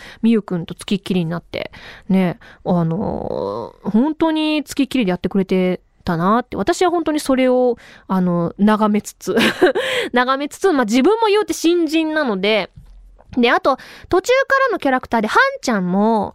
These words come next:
あの、メインキャラクターで、シャークの妹っていう立場で、リオっていうキャラクターだったんですけど、出てきて、な、ハンちゃんも当時、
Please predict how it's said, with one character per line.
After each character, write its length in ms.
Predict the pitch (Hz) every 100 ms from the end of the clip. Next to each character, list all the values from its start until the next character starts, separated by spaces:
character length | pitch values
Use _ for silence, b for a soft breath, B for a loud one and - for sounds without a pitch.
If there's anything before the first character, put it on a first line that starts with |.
| B B B
あ 160 | - 196
の、 80 | 175
メ 80 | 196
イ 60 |
ン 40 | 202
キ 80 |
ャ 20 | 202
ラ 80 |
ク 80 | 190
タ 120 | -
ー 20 | -
で、 80 |
シ 120 | - 277
ャ 60 |
ー 40 | 254
ク 100 | 175
の 80 |
妹 400 | - 220 247 247
っ 40 | 247
て 140 | -
い 60 | -
う 60 | - B B
立 180 | 190 -
場 100 | 160
で、 80 | 160
リ 160 | 208 214
オ 40 |
っ 40 |
て 120 | - 165
い 20 |
う 40 |
キ 60 | -
ャ 40 |
ラ 80 | 175
ク 40 | -
タ 120 | 170
ー 40 |
だ 60 | 160
っ 60 |
た 120 | - -
ん 40 |
で 60 | -
す 80 |
け 60 | -
ど、 60 | 170
出 140 | 202
て 160 | - -
き 120 | -
て、 360 | - 214 190
な、 120 | 220 240
ハ 120 | 349
ン 220 | 453 453
ち 80 | -
ゃ 80 | 320
ん 80 | 247
も 80 | 233
当 320 | 330 330 277
時、 400 | 240 320 277